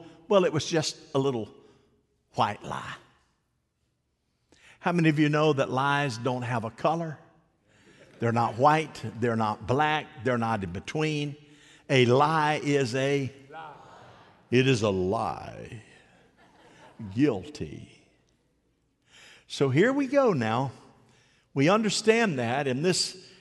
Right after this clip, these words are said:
Speaker 1: presentation of ministry. And if you violate what you know, this is right, and you fail to feel any guilt, it means your conscience has been violated to the point of no guilt.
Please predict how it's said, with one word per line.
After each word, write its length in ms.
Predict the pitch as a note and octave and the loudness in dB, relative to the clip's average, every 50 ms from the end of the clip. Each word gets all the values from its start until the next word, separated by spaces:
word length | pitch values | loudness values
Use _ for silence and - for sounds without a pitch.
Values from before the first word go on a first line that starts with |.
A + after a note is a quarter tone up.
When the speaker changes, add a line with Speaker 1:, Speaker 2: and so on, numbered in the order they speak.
| _ - _ _ - | _ -20 _ _ 0
Speaker 1:
presentation 880 | - G3 G3 F#3 C#3+ E3+ E3+ C#3 - F3 F3+ E3+ D#3 - - D#3 C#3+ | 4 4 4 4 4 2 0 2 4 6 6 6 4 2 2 2 2
of 80 | C3+ B2 | 2 0
ministry. 720 | B2+ D3+ D#3+ D3 B2+ B2 - - - G#2+ G2+ G2+ G2 G2+ - - - - - - - - - _ _ _ - | 0 0 0 0 -2 -2 -4 -4 -4 -2 -2 -2 -2 -4 -8 -14 -20 -20 -20 -20 -20 -20 -20 _ _ _ 0
And 240 | C#3 C#3+ D3 C#3+ C#3 | 2 2 2 2 4
if 340 | - F#3 A#3+ C#4+ C#4 - - | 6 6 6 6 4 2 0
you 280 | F3 G#3 C4 D4 D4 | 2 4 6 4 4
violate 560 | C4 G#3+ A#3 B3+ C#4 A#3+ E3 B2+ B2 D3 D#3+ | 4 4 2 4 6 6 6 6 4 4 4
what 260 | C#3+ D#3+ D#3+ D3+ - - | 4 4 4 4 2 0
you 100 | C4+ B3 | 0 2
know, 200 | D#3+ B2 B2 B2+ | 2 2 0 0
this 280 | B2 C#3 F3+ F#3 - | 0 0 -2 -2 -2
is 200 | B3+ A#3 - - | -4 -6 -6 -6
right, 500 | A2 A2+ C3+ C#3 B2+ G#2+ G#2+ A#2+ D3 D3 - - - - _ _ _ _ _ _ _ _ _ _ _ _ _ _ _ _ _ - | -6 -4 -4 -4 -2 -2 -4 -4 -4 -6 -10 -16 -20 -20 _ _ _ _ _ _ _ _ _ _ _ _ _ _ _ _ _ 4
and 200 | - D#3 E3 E3 | 6 6 6 8
you 160 | F#3 A#3+ C#4 | 8 6 6
fail 420 | - - - A#3 A#3+ B3+ B3+ A#3+ G#3+ | 6 4 4 6 8 8 8 8 6
to 140 | - F#3+ F3 | 4 2 0
feel 340 | - - A3+ A3+ G#3+ F#3+ | 2 4 4 6 6 6
any 240 | F#3 F3+ E3 D3 C3+ | 4 2 0 -2 -2
guilt, 480 | A#2 A2 G#2 E3+ A3 A3+ D#3+ B2 A#2 A2 - A#2 | -4 -2 0 2 2 2 2 0 -2 -6 -6 -6
it 140 | B2 D3 D#3 | -6 -4 0
means 420 | G3 G3+ G3+ G3 F3 B2+ - - | 2 2 2 2 0 -2 -4 -4
your 280 | - C3 C#3+ G3 A#3 A3+ | -4 2 4 6 6 4
conscience 760 | A3 - - A#3+ A#3+ A3+ - - C#3+ B2+ B2 - - - - - - - - - - - - - - - - _ _ _ | 4 2 4 4 4 4 4 2 2 2 2 0 -4 -12 -12 -14 -20 -20 -20 -20 -20 -20 -20 -20 -20 -20 -20 _ _ _
has 180 | - E3+ C#3 B2 | 2 2 2 4
been 260 | D3 C3+ - D#3 D3+ | 4 4 4 4 4
violated 800 | C#3+ E3+ F#3+ A3+ A3+ G#3+ F#3+ F3 E3 D#3+ D#3+ D#3+ D#3 D#3+ D#3 D#3+ | 6 6 6 8 8 8 8 8 8 8 8 6 6 4 2 2
to 100 | - D3+ | 0 2
the 100 | C#3 C#3+ | 2 2
point 280 | - - F3+ F#3+ F3+ E3 | 0 2 2 4 4 4
of 140 | D3+ C3+ C3+ | 2 2 2
no 200 | D3+ D3+ D3 C3 | 2 2 2 2
guilt. 380 | A2+ C#3+ G3 F3+ D3+ B2 - | 4 6 6 6 6 4 0